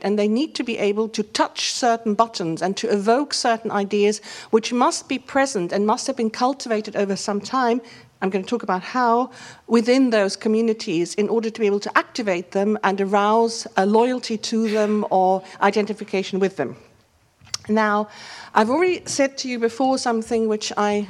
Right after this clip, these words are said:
um, think is very important, which is the multiple potentialities. I'm never quite sure whether it should be potentialities or just potentials, uh, of a particular society, the multiple p-, uh, possibilities of particular sets of ideas to come to the fore.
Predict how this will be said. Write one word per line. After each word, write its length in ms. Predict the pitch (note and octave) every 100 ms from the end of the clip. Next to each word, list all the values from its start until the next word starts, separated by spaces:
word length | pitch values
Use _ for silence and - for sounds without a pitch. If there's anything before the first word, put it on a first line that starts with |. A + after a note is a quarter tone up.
| -
um, 400 | G3 G3 G3 G3
think 160 | A#3
is 80 | G#3+
very 160 | G#3 F#3+
important, 420 | G#3 A#3+ A#3 A3+
which 220 | G#3+ -
is 240 | - G#3+ G3+
the 200 | G3+ F#3+ - - _
multiple 760 | G#3 A3+ C4 D#4+ D4+ - C#4+ C#4
potentialities. 1500 | C4+ C4+ C4 A3+ - A3 G#3 A3+ A3 E3 D#3+ E3+ - - - - _ _ _ - _
I'm 140 | F3 G#3+
never 160 | A#3+
quite 240 | - - -
sure 100 | A#3
whether 120 | A3
it 40 |
should 140 | G#3+ A3
be 80 |
potentialities 800 | A3 A3 A3 A3+ G#3+ F#3+ A3+ G#3
or 60 | G3
just 160 | G#3 -
potentials, 500 | G3+ G#3 G#3+ C#3+ - - - -
uh, 180 | G#3 G#3 -
of 140 | G#3+
a 60 | A3
particular 540 | A3+ G#3+ A#3+ - G3+
society, 640 | G3 G3+ - G3+ G#3 G#3 F#3+
the 120 | G#3
multiple 580 | G#3 D4+ - C#4+ C4+ B3
p-, 240 | B3 A#3
uh, 60 | G#3
possibilities 880 | F#3+ A3+ A3+ A#3+ B3+ B3+ - A#3 -
of 200 | G3+ G3+
particular 640 | A3 - C#4 - B3 A3+
sets 400 | G#3+ - C4+ -
of 100 | C4
ideas 580 | A3 G#3 G#3+ A3 C#3+ E3
to 120 | - G#3+
come 260 | - G#3+
to 100 | G#3
the 100 | G#3
fore. 400 | G#3 A#3 F3 -